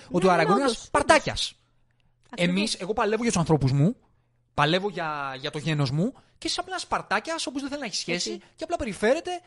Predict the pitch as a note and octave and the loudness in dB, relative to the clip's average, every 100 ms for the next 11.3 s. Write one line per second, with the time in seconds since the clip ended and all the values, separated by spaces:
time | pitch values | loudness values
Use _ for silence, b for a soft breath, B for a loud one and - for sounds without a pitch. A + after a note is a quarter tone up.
0 | b - D#4 C#4 F4+ F4+ F4+ F4 - E4 | b -10 -8 -2 0 0 -2 -8 -8 -8
1 | D4+ C#4+ D#4+ D#4+ D#4+ F#3 C3+ A2+ G2+ _ | -8 -4 -4 -4 -4 -4 -4 -6 -10 _
2 | b b b - D4+ - - C#4+ A#3+ A3+ | b b b -4 0 0 0 -2 -2 -2
3 | D#4 - E4+ D#4 A3 D4+ G4 E4 D4+ C#4+ | -4 -2 -2 0 0 0 -2 -6 -8 -8
4 | D4 - - F3+ A#3+ C#4+ C4 A3 - G#3+ | -10 -10 -8 -6 -6 -8 -6 -6 -4 -2
5 | A3 F#3 C3 G2+ G2+ _ _ - _ - | 0 -2 -4 -8 -18 _ _ -20 _ -8
6 | - E3 D#3+ E3 D3+ C#3 C3+ B2+ A2+ - | 0 0 0 -4 -4 -2 0 0 -2 -4
7 | G#2+ G2+ G#2 G#2+ B2 b b b - F3+ | -4 -4 -4 -4 -6 b b b 0 2
8 | E3 D#3+ C#3+ C3+ E3 _ _ _ - _ | 2 2 2 2 -4 _ _ _ -20 _
9 | _ - G#4 F#4+ - D4+ B3 G3+ C#3 - | _ -8 -4 -4 -4 4 6 6 2 -6
10 | - - D#3+ D3+ F#3 G3 - D3+ D#3 F3+ | -20 -10 -6 -4 -2 -2 -2 -2 0 0
11 | F#3 E3+ | 2 2